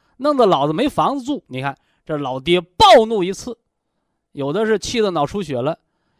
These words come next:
有的直接气得吐血了。怎么着？人生气暴怒一次，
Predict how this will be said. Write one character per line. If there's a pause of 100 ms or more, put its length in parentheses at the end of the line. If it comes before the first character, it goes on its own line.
有
的
直
接
气
得
吐
血
了。
怎
么
着？ (960)
人 (120)
生
气 (300)
暴
怒
一
次，